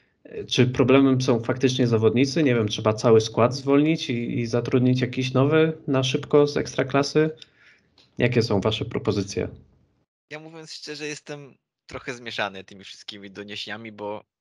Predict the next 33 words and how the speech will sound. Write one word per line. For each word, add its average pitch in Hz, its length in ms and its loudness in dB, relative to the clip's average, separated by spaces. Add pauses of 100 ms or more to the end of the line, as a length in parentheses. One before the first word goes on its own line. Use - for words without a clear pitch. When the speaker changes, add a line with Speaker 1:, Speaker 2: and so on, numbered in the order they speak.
(100)
Speaker 2:
z 104 100 -20
jednej 120 260 -6
strony 113 340 -10
słychać 117 320 -12
pozytywne 110 600 -6
głosy 110 320 -4
od 107 80 -12
piłkarzy, 110 400 -4
że 104 140 -8
podobają 98 540 -2
im 90 100 -14
się - 140 -10
wymagania 95 580 -6
Rangnika, 95 520 -6
bo, 95 240 -8 (320)
bo 104 80 -6
muszą 107 340 -6
wyjść 101 260 -4
z 95 60 -12
własnej 101 400 -2
strefy 101 340 -6
komfortu. - 640 -10
Tak 107 200 -4
mówi 107 160 -10
przecież 110 300 -6
Rashford. - 580 -2 (200)
Dzisiaj 107 340 0
wypowiadał 107 540 -6
się 104 260 -2
też 107 360 -6
Diogo 104 320 -2
Dalot, 107 420 0
że, 95 320 -10